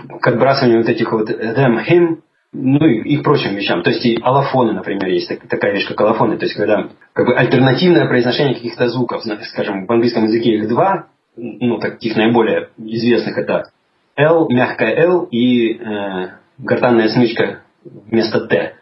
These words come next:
То есть они говорят вместо, допустим, it,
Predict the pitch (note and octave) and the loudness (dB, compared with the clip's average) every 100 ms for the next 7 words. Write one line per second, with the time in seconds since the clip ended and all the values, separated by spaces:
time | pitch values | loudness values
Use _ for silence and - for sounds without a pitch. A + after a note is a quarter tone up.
0 | _ - A2+ A2+ A2+ A#2 G#2+ A2+ G#2+ G#2+ | _ -8 -2 2 4 4 2 0 -4 -4
1 | A2+ A#2 A2+ G2 - _ _ _ _ _ | -4 -2 -2 -4 -8 _ _ _ _ _
2 | _ _ _ _ _ - D#3 C#3 | _ _ _ _ _ -2 0 0